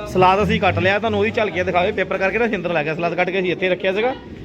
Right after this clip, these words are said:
ਉਹ ਆਪਾਂ ਅੰਦਰ ਲੈ ਗਿਆ, ਤੁਹਾਨੂੰ ਉਹ ਵੀ ਦਿਖਾਉਂਦੇ ਹਾਂ। ਸਲਾਦ ਅਸੀਂ ਕੱਟ ਲਿਆ ਸੀਗਾ, ਕੱਟ ਕੇ ਅਸੀਂ ਥੱਲੇ ਕਰਕੇ ਰੱਖ ਦਿੱਤਾ ਪੇਪਰ।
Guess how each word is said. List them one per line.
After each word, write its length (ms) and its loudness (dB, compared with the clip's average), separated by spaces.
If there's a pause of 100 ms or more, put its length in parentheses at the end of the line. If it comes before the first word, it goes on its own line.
(280)
ਉਹ 60 4
ਆਪਾਂ 160 4
ਅੰਦਰ 200 0
ਲੈ 140 2
ਗਿਆ, 80 2
ਤੁਹਾਨੂੰ 200 2
ਉਹ 40 -2
ਵੀ 60 2
ਦਿਖਾਉਂਦੇ 280 0
ਹਾਂ। 60 4
ਸਲਾਦ 120 4
ਅਸੀਂ 200 -2
ਕੱਟ 180 -2
ਲਿਆ 180 0
ਸੀਗਾ, 280 -2
ਕੱਟ 240 -6
ਕੇ 120 0
ਅਸੀਂ 100 0
ਥੱਲੇ 220 -4
ਕਰਕੇ 240 -2
ਰੱਖ 160 -4
ਦਿੱਤਾ 200 -6
ਪੇਪਰ। 320 -6